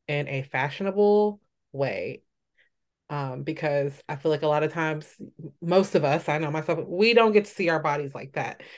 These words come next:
We don't get to see ourselves like that. You know, we're not on campaigns and things like that. So <clears throat> we try to give that experience as a part of the series. So if you wanna see it and check it out, the best way is to just go to the website,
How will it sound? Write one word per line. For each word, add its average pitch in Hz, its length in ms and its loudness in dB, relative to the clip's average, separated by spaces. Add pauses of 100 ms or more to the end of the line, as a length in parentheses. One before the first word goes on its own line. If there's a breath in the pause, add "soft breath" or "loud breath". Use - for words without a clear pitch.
(120)
We 180 120 0
don't 180 160 2
get 175 100 2
to 175 80 0
see 165 180 2
ourselves 156 420 0
like 139 180 0
that. 139 400 -2 (300 soft breath)
You 156 80 -8
know, 143 180 -2
we're 165 220 4
not 170 320 0
on 165 240 -2
campaigns 151 880 -2
and 143 120 -4
things 147 200 -6
like 139 180 -6
that. 131 180 -8
So 143 380 -8
<clears throat> - 120 -20
we - 1400 -6
try 247 160 6
to 220 60 4
give 196 120 4
that 170 140 6
experience 151 640 -4 (100)
as 147 260 -2
a 147 60 -12
part 147 180 -2
of 135 40 -6
the 139 120 -6
series. 127 240 -8
So 190 80 2
if 202 100 0
you 233 60 0
wanna 311 160 2
see 165 220 2
it 156 200 2 (260 loud breath)
and 151 80 -8
check 170 140 -6
it 165 80 0
out, 143 240 2
the 147 60 -4
best 190 380 0
way 131 240 0
is 139 120 -6
to 143 60 -12
just 139 180 -10
go 143 80 -4
to 131 60 0
the 135 60 -2
website, 131 480 -2